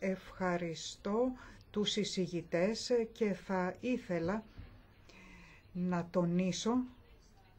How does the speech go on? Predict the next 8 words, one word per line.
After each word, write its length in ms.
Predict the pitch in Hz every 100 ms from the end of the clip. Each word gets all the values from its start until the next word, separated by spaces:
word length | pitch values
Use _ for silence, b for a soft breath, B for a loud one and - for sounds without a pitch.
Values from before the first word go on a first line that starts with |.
| - - - -
ότι 380 | 202 196 190 190
ο 40 |
επιμερισμός 840 | 185 190 180 180 180 196 226 226
των 280 | - 208 196 196 -
εργασιών 840 | 185 180 175 - 185 170 185 226 233 247 - 202 185 180
δεν 320 | 214 240 233
είναι 440 | 220 196 190 185 180
προσωποπαγής. 1160 | 180 180 - 175 180 175 165 165 170 156 -